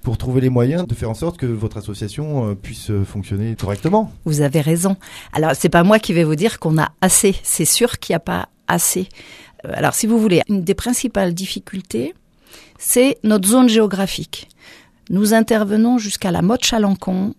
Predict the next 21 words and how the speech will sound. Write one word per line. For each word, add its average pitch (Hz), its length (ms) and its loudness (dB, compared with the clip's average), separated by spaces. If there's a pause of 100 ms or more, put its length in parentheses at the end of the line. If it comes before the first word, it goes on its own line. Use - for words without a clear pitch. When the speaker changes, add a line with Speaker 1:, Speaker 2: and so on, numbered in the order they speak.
(140)
Speaker 2:
et 196 140 0
nous 185 220 0
intervenons 202 840 0
au-delà 190 300 -2
de 185 80 -8
Saillant 196 340 -2
jusqu'à 196 320 -6
Oust - 320 -8
aujourd'hui. 165 440 -10 (800)
Ça - 160 -4
veut 220 100 2
dire 202 340 0
que 175 120 -6
quand 233 400 -4
nous 220 260 2
avons 196 320 0
une 175 140 2
intervention, 170 800 -2
nous 196 160 2
sommes 185 320 -2 (440)
rémunérés 208 1000 4